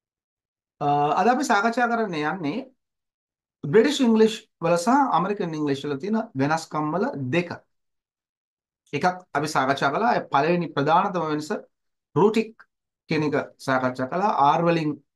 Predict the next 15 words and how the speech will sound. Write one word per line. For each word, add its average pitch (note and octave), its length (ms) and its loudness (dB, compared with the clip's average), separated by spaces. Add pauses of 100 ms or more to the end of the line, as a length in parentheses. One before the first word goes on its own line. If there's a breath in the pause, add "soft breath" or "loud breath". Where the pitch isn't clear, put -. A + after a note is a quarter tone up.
(400)
වෙන B2+ 260 2
වෙනස. B2+ 240 -2 (760)
ඒකේ D3+ 360 -4
වීඩියෝ C3+ 240 2
එක C3+ 80 -4
මම B2+ 180 2 (500)
කොහේ E3 160 4
හරි D3 120 2
තැනක C3+ 200 0
දාන්න, C3 340 0
මේ C3 120 2
වීඩියෝ B2+ 280 -2
එක A#2+ 80 -6
යන A#2+ 100 -6
අතර A#2+ 240 -12